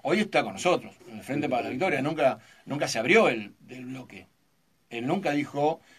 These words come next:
como nosotros los concejales del socialismo nos abrimos. Él, él está en nuestro bloque. Eh, pero no es en contra de él, porque ya una vez se lo expliqué.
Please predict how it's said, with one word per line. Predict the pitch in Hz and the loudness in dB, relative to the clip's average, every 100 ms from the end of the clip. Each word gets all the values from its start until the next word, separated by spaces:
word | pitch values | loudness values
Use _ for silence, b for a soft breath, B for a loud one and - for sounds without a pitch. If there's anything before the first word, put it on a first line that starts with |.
| b | b
como | - 117 127 | -12 -6 -6
nosotros | 156 147 | -6 -6
los | 127 | -4
concejales | 123 131 147 156 | -4 -6 -4 -4
del | 139 | -4
socialismo | 131 135 143 180 185 | -6 -6 -2 -2 -2
nos | 156 127 | 0 2
abrimos. | 131 139 120 104 - | 2 2 -4 -6 -10
Él, | 156 - - | -12 -10 -6
él | 175 | -6
está | 254 | -2
en | 214 | -4
nuestro | - 120 | -4 0
bloque. | 196 107 101 _ B B B B B B B | 0 0 -6 _ B B B B B B B
Eh, | 123 123 127 131 _ _ _ - | -4 -2 -2 -6 _ _ _ -4
pero | 170 208 | 0 2
no | 254 | 2
es | 294 - - | 2 0 0
en | 160 | -2
contra | 170 196 190 151 147 | -2 -4 0 0 2
de | 156 | 0
él, | 123 110 110 | -2 -4 -10
porque | - 127 147 | -10 -8 -4
ya | 151 247 | 0 0
una | 233 | 0
vez | 208 214 | -2 0
se | 180 | 0
lo | 156 | -2
expliqué. | - 139 139 226 214 - | -6 -12 -8 -6 -6 -8